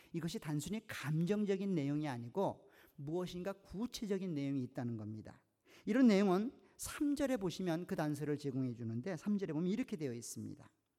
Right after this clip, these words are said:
실족하지 말라고 이야기하면서 너희는 스스로 조심하라. 만일 내 형제가 죄를 범하거든 경고하고 회개하거든 용서하라라는 말로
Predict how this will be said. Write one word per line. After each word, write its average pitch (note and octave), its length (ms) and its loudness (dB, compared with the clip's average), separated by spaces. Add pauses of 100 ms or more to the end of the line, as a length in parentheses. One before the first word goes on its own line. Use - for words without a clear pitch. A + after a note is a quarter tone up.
(480)
실족하지 C#4+ 600 0
말라고 E3+ 480 4
이야기하면서 C3+ 960 -2 (340)
너희는 F3+ 580 10 (380)
스스로 B3 440 0
조심하라. C#3+ 600 0 (1160)
만일 F#3 560 4
내 F3+ 160 4
형제가 E3+ 580 0 (380)
죄를 A3 540 6
범하거든 E3 680 2 (360)
경고하고 E3+ 960 2 (400)
회개하거든 F#3+ 680 0 (520)
용서하라라는 E3+ 1120 -4
말로 C#3+ 440 -6